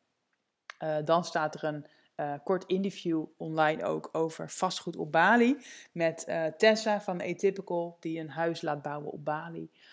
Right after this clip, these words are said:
Eh, en tot slot is er een video ook geüpload recent over, eh, mijn cijfers van januari.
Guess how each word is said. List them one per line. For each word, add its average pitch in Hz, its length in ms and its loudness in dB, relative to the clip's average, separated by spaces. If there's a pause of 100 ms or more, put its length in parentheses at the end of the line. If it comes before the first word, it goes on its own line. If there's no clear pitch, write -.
(440)
Eh, 156 420 -2
en 202 100 2
tot 208 180 -2
slot 180 460 0
is 175 220 0
er 175 140 0
een 165 120 -4
video 160 500 -2
ook 165 240 -2
geüpload 160 680 -2
recent 156 600 -2
over, 151 520 -2
eh, 151 360 -4
mijn 156 240 -2
cijfers 220 480 6
van 190 140 2
januari. 185 720 6